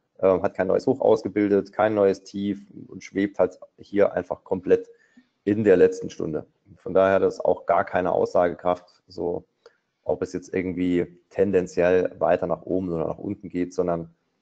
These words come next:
nur die hat momentan was zu sagen und die ist halt long. Wir hatten einen höheren Schlusskurs, höheres Hoch, kein tieferes Tief und, ähm,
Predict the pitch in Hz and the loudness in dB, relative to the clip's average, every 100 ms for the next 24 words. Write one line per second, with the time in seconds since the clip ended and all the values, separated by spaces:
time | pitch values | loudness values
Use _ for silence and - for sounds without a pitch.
0 | _ 107 117 123 104 107 95 95 - _ | _ -4 0 0 0 -2 0 -2 -4 _
1 | - 90 85 85 90 87 - 82 85 87 | -6 -4 -2 -2 0 -2 -4 -2 2 2
2 | 90 85 82 82 85 - 71 - - - | 2 -4 -6 -8 -8 -6 -6 -4 -4 -4
3 | - _ _ _ _ _ - - 80 85 | -8 _ _ _ _ _ -12 -12 -8 -6
4 | - 143 143 120 117 113 - - 95 - | 0 0 2 4 4 4 0 -2 -2 -2
5 | - 120 117 113 - _ _ _ _ - | 0 4 4 2 -6 _ _ _ _ -4
6 | 101 104 107 92 92 - 95 95 - - | -2 -2 -4 -4 -6 -6 -4 -2 -4 -10
7 | _ _ _ _ _ _ _ _ 90 87 | _ _ _ _ _ _ _ _ -2 0
8 | 87 82 - 85 82 | -2 -6 -2 -2 -2